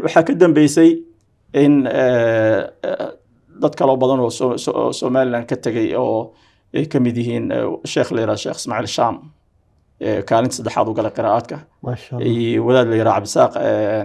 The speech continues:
Speaker 1: eh, eh, Xaashi Geyd.
Speaker 2: Waay.
Speaker 1: oo culimmada Hargeysa ka mid ahaa, asna kaalin saddexaad uu galay.
Speaker 2: Waay.
Speaker 1: Ee, nin kale oo la oran jiray, ee, arday kale oo la oran jiray Xanafi,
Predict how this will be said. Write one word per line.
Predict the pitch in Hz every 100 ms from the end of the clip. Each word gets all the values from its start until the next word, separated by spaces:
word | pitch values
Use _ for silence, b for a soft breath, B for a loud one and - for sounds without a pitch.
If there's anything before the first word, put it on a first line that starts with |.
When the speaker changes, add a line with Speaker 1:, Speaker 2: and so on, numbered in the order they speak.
| 104
Speaker 1:
eh, | 113 107 104 98
eh, | 107 101 113 _ _ -
Xaashi | - 123 -
Geyd. | 147 131 113 - _ -
Speaker 2:
Waay. | 135 123 123
Speaker 1:
oo | 110
culimmada | 101 120 117 110
Hargeysa | 117 107 107 123
ka | -
mid | 110
ahaa, | 110
asna | - -
kaalin | - - -
saddexaad | - - -
uu | 110
galay. | 104 104 110 _ _
Speaker 2:
Waay. | 120 117 98 _ -
Speaker 1:
Ee, | 123 117 113 110 110
nin | 107 120 143
kale | 156
oo | 135
la | 120
oran | 117 127
jiray, | 117 117 113 113
ee, | 101
arday | - - 113
kale | 120
oo | 113
la |
oran | 107 123
jiray | 104 107 98
Xanafi, | - 123 123 107